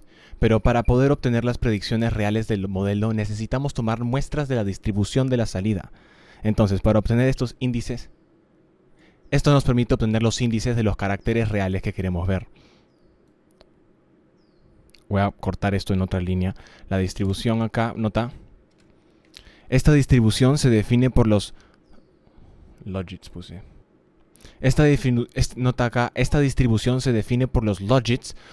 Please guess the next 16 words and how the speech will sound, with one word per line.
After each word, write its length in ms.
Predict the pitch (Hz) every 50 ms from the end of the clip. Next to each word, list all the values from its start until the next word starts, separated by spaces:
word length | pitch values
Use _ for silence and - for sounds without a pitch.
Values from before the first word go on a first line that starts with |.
| - -
sobre 340 | - 131 117 113 110 110
el 100 | 110 107
vocabulario 640 | 98 107 101 - 107 104 107 107 117 117 120 120 113
de 80 | 110 104
los 120 | 95 -
caracteres. 720 | - 104 92 92 - _ - 113 90 - - - - - - - _ _ _ _ _ _ _ _ _ _ _ _ _ _ _ _ _ _ _ _ _ _ _ _ _ _ -
Entonces, 380 | - 131 127 147 135 113 113 104
vamos 240 | 127 143 165 160 165
a 60 | 160
probarlo 320 | - 120 113 113 120 123
para 160 | 110 123 107 101
el 60 | 95
primer 240 | - 107 104 104 107
ejemplo 360 | 101 110 113 104 - 110 104
del 140 | 98 87 85
lote. 300 | 90 - - 87 -